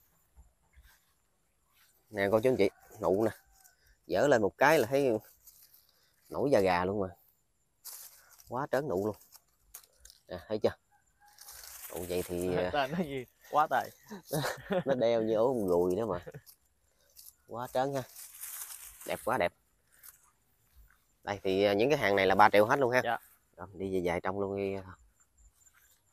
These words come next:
Speaker 1: Rồi, ô, ờ, trong này thì cũng có số vô thay qua chậu bảy nữa. Thì chậu, chậu sáu, chậu bảy gì cả nhà mình đừng, đừng, đừng có tính. Tại chủ yếu là cái tàn thôi. Hàng này thì cũng xin nói,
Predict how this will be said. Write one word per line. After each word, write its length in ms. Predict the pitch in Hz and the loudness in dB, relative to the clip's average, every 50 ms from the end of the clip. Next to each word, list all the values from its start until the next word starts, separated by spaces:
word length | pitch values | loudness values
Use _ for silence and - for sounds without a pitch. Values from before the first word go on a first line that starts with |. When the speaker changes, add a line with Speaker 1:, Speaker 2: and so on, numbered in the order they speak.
| - - | -14 -6
Speaker 1:
Rồi, 160 | - 95 - - - | -4 -4 -4 -4 -4
ô, 280 | - 98 101 101 101 101 101 101 104 104 98 - - - _ _ _ _ _ _ | 0 2 4 4 4 4 2 0 -2 -4 -8 -12 -20 -20 _ _ _ _ _ _
ờ, 220 | 101 101 98 95 85 - - 87 90 95 - | -8 -6 -6 -6 -6 -8 -10 -10 -10 -8 -8
trong 140 | 107 110 | -6 -6
này 120 | 104 98 92 | -4 -6 -4
thì 100 | 98 92 95 | -6 -6 -6
cũng 140 | 113 127 | -8 -6
có 160 | - 143 139 117 | -4 -6 -6 -2
số 160 | 127 131 151 156 | 0 0 0 0
vô 140 | 123 117 110 - | -2 -4 -6 -4
thay 160 | - 117 107 107 | -4 -2 -2 -2
qua 100 | 107 101 | -2 -4
chậu 120 | - 95 | -6 -4
bảy 260 | 87 - - 82 120 143 | -4 -4 -6 -6 -8 -10
nữa. 80 | 151 - _ _ - - - - - - _ _ _ - | -10 -12 _ _ -20 -20 -20 -20 -20 -20 _ _ _ -2
Thì 140 | 107 110 - | -2 0 4
chậu, 180 | - 123 135 143 | 6 6 6 6
chậu 220 | - 113 135 156 - | 8 8 8 8 10
sáu, 200 | - 190 220 208 | 10 10 12 12
chậu 120 | 151 139 | 12 12
bảy 220 | 135 127 - 214 | 12 12 12 12
gì 100 | 180 147 | 10 8
cả 80 | 117 147 | 8 8
nhà 140 | 170 151 131 | 6 6 6
mình 120 | 127 123 | 6 6
đừng, 160 | 131 131 131 | 4 4 4
đừng, 240 | 127 127 127 131 135 | 4 4 4 2 2
đừng 140 | 135 127 127 | 0 0 2
có 340 | 147 180 196 202 190 180 175 - | 4 4 4 4 4 2 6 8
tính. 200 | 180 202 247 330 - _ _ | 8 8 8 6 -2 _ _
Tại 140 | - 123 131 | -2 0 4
chủ 80 | 143 170 | 6 8
yếu 160 | 190 202 208 165 | 8 8 8 8
là 160 | 127 117 113 | 6 6 6
cái 120 | - 175 - | 4 4 6
tàn 240 | 120 117 117 120 120 | 8 6 8 6 4
thôi. 100 | 143 151 - - _ _ - _ _ _ _ _ - _ - | 2 -2 -4 -10 _ _ -20 _ _ _ _ _ -20 _ 0
Hàng 160 | 107 110 110 | 2 4 6
này 140 | 110 113 110 | 4 4 4
thì 160 | 117 110 104 - | 4 2 4 6
cũng 240 | 113 143 170 165 156 | 6 6 6 6 6
xin 140 | 143 135 139 | 4 6 8
nói, 160 | 143 160 170 | 10 10 10